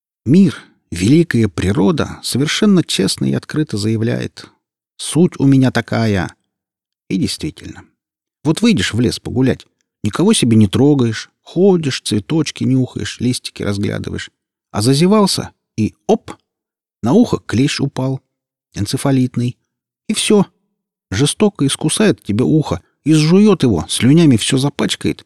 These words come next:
и инфекцией отравит. Вот тебе и полюбовался праздником жизни на природе. Ухо всё в соплях жучиных, и лихорадка начинается.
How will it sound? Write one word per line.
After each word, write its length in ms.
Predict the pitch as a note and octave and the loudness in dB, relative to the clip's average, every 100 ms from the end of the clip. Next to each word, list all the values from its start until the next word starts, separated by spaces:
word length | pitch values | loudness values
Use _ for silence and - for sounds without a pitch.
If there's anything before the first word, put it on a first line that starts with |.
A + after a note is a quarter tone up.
| _ | _
и 140 | G#2 A2+ | -2 -2
инфекцией 600 | A2 - - - C#3+ C3 | 0 -4 -6 -6 -6 -6
отравит. 500 | - A2 C3+ C#3 - _ _ _ _ _ _ _ _ _ | -4 -4 -2 -4 -10 _ _ _ _ _ _ _ _ _
Вот 280 | - F#3 - | -6 -6 -6
тебе 260 | - F3 F#3 | -4 0 2
и 40 | |
полюбовался 800 | E3+ - D#3 E3+ E3+ A#2+ B2+ - | 0 0 2 4 4 4 2 0
праздником 580 | - - A#2+ A2+ G#2 A2 | -4 -2 -2 -2 -2 -2
жизни 340 | G#2+ A#2 G#2+ G#2+ | 0 0 2 0
на 100 | G#2+ | 0
природе. 560 | A2+ A2 A2 A2 G#2 - _ _ _ _ - | -2 0 0 0 -2 -6 _ _ _ _ -2
Ухо 240 | E3 - | 0 0
всё 200 | - - | -4 -4
в 60 | - | -2
соплях 400 | C#3+ - F#3+ - | -4 -2 -2 -2
жучиных, 520 | G#2 G#2 - - - _ _ | -4 -4 -6 -6 -10 _ _
и 100 | E2+ | -6
лихорадка 480 | E2 G2+ F3 - G#3+ | -6 -2 -2 0 0
начинается. 760 | G3+ - G2+ G2 - - G2 | 0 2 0 0 -2 -6 -10